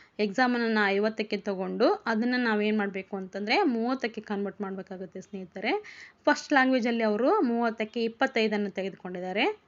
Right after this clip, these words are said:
ನೋಡಿ, ಇಪ್ಪತ್ತೈದಕ್ಕೆ ಏನ್ ಗ್ರೇಡ್ ಬರುತ್ತೆ ಅಂತಂದ್ರೆ, ಎ ಬರುತ್ತೆ.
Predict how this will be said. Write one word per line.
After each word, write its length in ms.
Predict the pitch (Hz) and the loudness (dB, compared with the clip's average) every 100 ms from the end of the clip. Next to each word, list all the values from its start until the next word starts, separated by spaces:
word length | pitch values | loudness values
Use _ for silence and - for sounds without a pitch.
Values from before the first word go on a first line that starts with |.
| - | -10
ನೋಡಿ, 220 | 202 202 370 - - - _ 220 | -4 -2 -2 -4 -18 -20 _ -6
ಇಪ್ಪತ್ತೈದಕ್ಕೆ 720 | 220 214 208 214 208 214 220 | -4 -4 0 0 0 -2 -2
ಏನ್ 300 | 190 247 247 | 0 2 2
ಗ್ರೇಡ್ 220 | 226 214 | 2 2
ಬರುತ್ತೆ 320 | 202 202 - | 0 -2 -4
ಅಂತಂದ್ರೆ, 360 | 196 185 190 240 - | -8 -6 -6 -6 0
ಎ 140 | 247 | 0
ಬರುತ್ತೆ. 420 | 214 196 185 175 | 0 -2 -6 -12